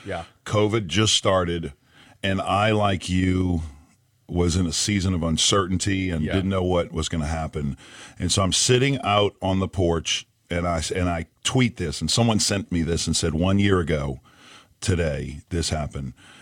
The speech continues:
Speaker 2: And I tweeted, "Join me in praying for revival.
Speaker 1: Mm.
Speaker 2: Many of you have prayed for a Holy Spirit revival that's only been read about in books.
Speaker 1: Mm-hmm.
Speaker 2: Could this be the catalyst God uses to bring it to the world?"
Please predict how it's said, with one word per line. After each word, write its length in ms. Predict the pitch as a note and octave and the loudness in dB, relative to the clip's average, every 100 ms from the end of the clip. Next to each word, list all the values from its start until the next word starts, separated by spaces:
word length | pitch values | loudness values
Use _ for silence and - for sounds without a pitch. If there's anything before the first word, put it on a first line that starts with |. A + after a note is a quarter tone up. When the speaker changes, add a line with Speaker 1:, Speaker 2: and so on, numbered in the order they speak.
| - - | -18 -4
Speaker 2:
And 120 | F2 | 0
I 120 | E2+ | 0
tweeted, 460 | - F2 D#2+ D#2 C2 | 0 -2 -2 -4 -2
"Join 420 | E2 G2+ A2+ B2 | 0 2 4 4
me 240 | B2 B2 G#2 _ _ _ - | 2 0 -2 _ _ _ -6
in 120 | G2 | -6
praying 360 | - F#2+ F2+ E2+ | -2 0 0 -2
for 140 | F2+ | 0
revival. 520 | E2+ D2 D2 C2+ D2 - | 0 0 -4 -6 -10 -10
Speaker 1:
Mm. 280 | G#2 G2 F2 D#2 - - | -12 -12 -14 -16 -18 -4
Speaker 2:
Many 320 | F#2 A2 B2 | 2 4 4
of 120 | A#2 | 4
you 140 | A2+ A#2 | 6 4
have 120 | G#2+ | 4
prayed 340 | G#2+ G2+ G2 | 2 2 2
for 200 | - F#2 | 2 2
a 60 | F2 | 2
Holy 320 | E2+ F#2+ G#2 | 2 2 2
Spirit 420 | - - G2+ G2 F#2 | 2 0 0 0 0
revival 500 | F#2 F2 E2 D#2 D#2+ | 0 0 -2 -2 -2
that's 240 | E2 - F#2 | -2 -4 -4
only 280 | F#2 G2+ | -2 -2
been 220 | G2+ G2+ F#2+ | -2 -2 -2
read 180 | F2+ F2+ | 0 -2
about 480 | D2 D2 C#2 - - _ | -2 -4 -6 -8 -14 _
in 120 | D2+ | -4
books. 480 | D2 C#2 - - - _ | -2 -2 -4 -8 -8 _
Speaker 1:
Mm-hmm. 360 | F2+ E2+ D#2+ F2 | -12 -12 -12 -4
Speaker 2:
Could 220 | G2+ F2+ | 0 0
this 240 | F2+ A2+ - | 2 2 2
be 180 | A#2 A2+ | 2 2
the 120 | A2+ | 2
catalyst 800 | - G#2 E2+ D#2 C2+ - - - _ _ _ _ D#2+ | 0 0 0 0 -4 -4 -6 -10 _ _ _ _ -2
God 300 | F#2 F#2+ F#2+ | 2 2 4
uses 420 | F2+ E2+ E2 D#2+ | 2 2 0 0
to 120 | - | -2
bring 260 | D2 D#2+ D#2+ | 0 0 2
it 120 | E2 | 0
to 120 | - | -4
the 100 | E2 | -4
world?" 420 | D#2 C2 C2 B1 | -4 -4 -6 -10